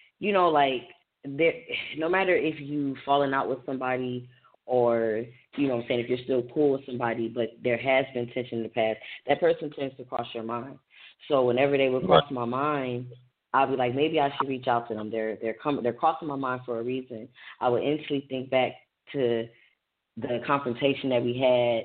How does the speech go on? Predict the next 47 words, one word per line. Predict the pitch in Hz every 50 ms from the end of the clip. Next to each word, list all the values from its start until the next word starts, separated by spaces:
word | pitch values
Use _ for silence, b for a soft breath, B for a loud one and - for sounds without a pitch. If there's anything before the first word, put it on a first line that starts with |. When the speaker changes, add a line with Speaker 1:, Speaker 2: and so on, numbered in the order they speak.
| - 123
Speaker 1:
and | 117
I'll | 120 120 120 113
be | 120 117
like, | 113 117 113 110 123
"Nah, | 123 120 120 120 120
I'm | 120 120 117 -
straight." | - 127 113 107 95 80 - B B B B B B
Because | - 131 120 123 151 131 120
in | 127 117
my | 123 131 139
mind, | 139 135 127 127 123 120 117 117 117 113 113 117 117 117 - _ _ _ _ _
I | 139 143
didn't | 143 139 131 123 131
realize, | 139 143 131 127 123 120 117 117 117 117 117 - - _ _ _ _ -
I | 139 143
didn't | 147 143 139
wanna | 135 127 120
realize | 113 127 131 127 123 117 110 107 107 107 110 - - -
that | 113 110 - 117
it, | 120 117
years | - 113 113 123 127 135 131 127 127
have | 120 110 110 -
passed, | - 127 120 113 113 110 110 110 - - B B B B B B _ -
that | 120 117 -
this | 143 139 139 -
person | 139 127 123 127 120 120
may | 123 120
not | 120 117 117
even | 113 113 110 104 101
remember | 107 120 139 147 147 139 147 139
that. | 139 139 131 131 131 131 123 120 B B B B B _
You | - 139
know | 135 123
what | 120 120
I'm | 117 -
saying? | 131 123 123 120
They | 120 123 131
may | 131 127 123 123
not | 120 120 120 120 120
even | 123 120 113 117
be | 104 104 101 -
thinking | - 151 160 156 - 147
on | 139 139 143
that | 139 131
level | 131 139 139 135 139
no | 139 135
more. | 139 143 139 139 139 131